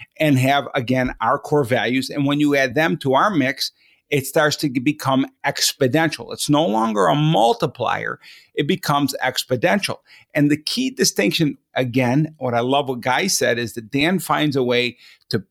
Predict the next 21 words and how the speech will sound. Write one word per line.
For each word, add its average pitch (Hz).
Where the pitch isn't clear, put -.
process 156
and 131
create 123
tools 170
to 135
help 151
you 147
work 131
through 175
these 131
concepts. 175
For 143
example, 147
so 147
that 131
Guy 147
and 156
I 190
built 147
this 147
company. 135